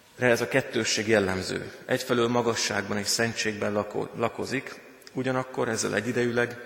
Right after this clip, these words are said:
a megtörtel és az alázatos lelkűvel is. Sőt, az együtt lakozásban felüdíti az alázatosak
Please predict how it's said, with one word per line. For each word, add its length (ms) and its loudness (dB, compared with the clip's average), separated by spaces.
a 80 -8
megtörtel 920 0
és 80 -8
az 80 -6
alázatos 600 0
lelkűvel 500 0
is. 420 -4
Sőt, 520 2
az 140 -4
együtt 500 -2
lakozásban 1000 0
felüdíti 600 0
az 120 -4
alázatosak 760 -2